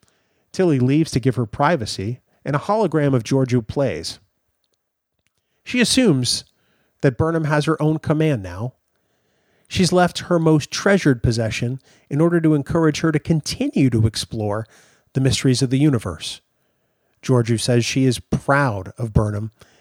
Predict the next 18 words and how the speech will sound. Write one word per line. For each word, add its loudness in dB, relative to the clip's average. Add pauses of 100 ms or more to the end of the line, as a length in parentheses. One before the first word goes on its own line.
(160)
as 2
if 0
she 0
were 0
her 0
own 0
daughter. -2 (1200)
Burnham 2
opens -2
the -8
package -4 (600)
to 0
find 2
the 4
telescope -2 (220)
from -6
Georgiou's 0
office -2